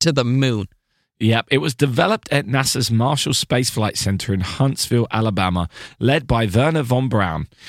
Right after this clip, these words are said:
Speaker 2: Formal development of the Saturn five started in January nineteen sixty-one, although at this point it was called the C five rocket.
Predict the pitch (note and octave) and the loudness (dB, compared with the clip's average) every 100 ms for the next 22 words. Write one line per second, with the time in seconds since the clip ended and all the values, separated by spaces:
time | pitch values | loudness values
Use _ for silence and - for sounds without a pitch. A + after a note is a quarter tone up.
0 | - - - - F#3+ A3+ A#3 E3+ C#3+ F3 | -18 -18 -14 0 2 4 2 0 0 0
1 | D#3 A#2+ F#2+ G#2+ - G#2 G#2+ - G2+ G2+ | 0 -4 -4 -4 -2 -2 -2 -2 0 0
2 | G2+ - - C#3 C3+ - A#2 A#2+ G#2 C3+ | -2 -2 0 0 0 0 0 0 0 0
3 | D#3+ F3+ F3+ E3+ D#3 D#3+ D#3 - D3+ D#3 | 2 0 0 0 0 0 -2 -2 -2 0
4 | - - - C#3 B2 C3+ B2 F2 D2 - | -2 -4 -4 0 0 0 0 -4 -8 -12
5 | - - - - B2+ C3+ C3+ B2+ D3+ - | -16 -14 -8 0 2 2 0 0 -2 0
6 | D3 B2 B2+ - A#2 B2 - A2+ G2+ - | -2 0 -2 -2 -2 0 0 -2 -2 0
7 | F3+ E3+ G#2+ - - - - | 0 0 -4 -6 -8 -10 -14